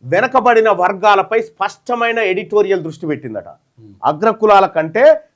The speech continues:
Speaker 1: వెనకబడిన వర్గాలపైన ఎడిటోరియల్ దృష్టి పెట్టిందట.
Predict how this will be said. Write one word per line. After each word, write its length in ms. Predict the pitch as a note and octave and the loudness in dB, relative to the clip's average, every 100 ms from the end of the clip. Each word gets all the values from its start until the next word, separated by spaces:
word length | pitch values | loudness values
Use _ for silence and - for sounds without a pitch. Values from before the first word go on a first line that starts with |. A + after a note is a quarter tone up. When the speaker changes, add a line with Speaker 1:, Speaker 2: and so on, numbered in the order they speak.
| B2 | -2
Speaker 1:
వెనకబడిన 640 | D#3 A#3+ C4+ C4 B3+ B3+ | 2 4 4 6 6 4
వర్గాలపైన 1120 | G3+ G3 F#3 G#3 A3 G#3 G3+ F#3+ B3 G#3+ B3+ - _ - | 4 4 4 6 6 6 4 0 2 2 0 -4 _ -6
ఎడిటోరియల్ 720 | D#3+ G#3+ C#4+ D4+ D4 D4 C#4+ | -2 0 0 6 6 6 2
దృష్టి 240 | A3+ - B3 | 0 -6 -2
పెట్టిందట. 460 | A#3+ A#3+ G#3 F3 | -2 0 -4 -4